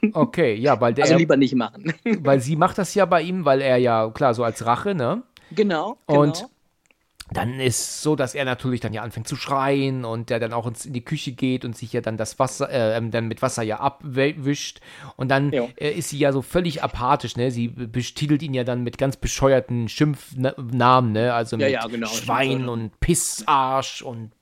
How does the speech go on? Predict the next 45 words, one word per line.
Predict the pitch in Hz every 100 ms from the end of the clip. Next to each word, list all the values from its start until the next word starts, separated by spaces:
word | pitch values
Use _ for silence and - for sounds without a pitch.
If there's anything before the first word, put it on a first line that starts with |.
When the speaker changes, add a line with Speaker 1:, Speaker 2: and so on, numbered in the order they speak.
| _ 185
Speaker 1:
was | 160 147 147
sie | 113
Speaker 2:
Ja. |
Speaker 1:
da | 139 127
so | 123
sagt | 117 123 -
für | 120 110
Worte, | 113 123 127 113
so | 117
völlig, | - 147 - - - -
völlig | - 240 190
Speaker 2:
Sie, | -
Speaker 1:
weggetreten. | 131 - - 160 202 -
Speaker 2:
sie | 220
fühlt | 277 277
sich | 285 220
überlegen | 247 269 285 220 131
in |
der | 123
Situation, | 120 123 120 - 123 120
kurioserweise, | 127 120 117 156 147
Speaker 1:
Ja, | 131 107 113 226
Speaker 2:
ne? |
Speaker 1:
erstaunlicherweise | 196 - 160 214 220 214 220 220
ja. | 226 220 107 98
Aber | 120 135 143
er | 156 165
hat | 202
natürlich | 185 170 175
dann | 185
so | 151
einen | 139
Punkt | 175 208
erreicht, | 165 135 160 180
wo | 175
er | 170
sich | 151 -
sagt, | 170 -
„Nee, | 147 127
das | 123
lasse | 151 135
ich | 127
mir | 139
nicht | 127
gefallen.“ | 120 - 180 139 175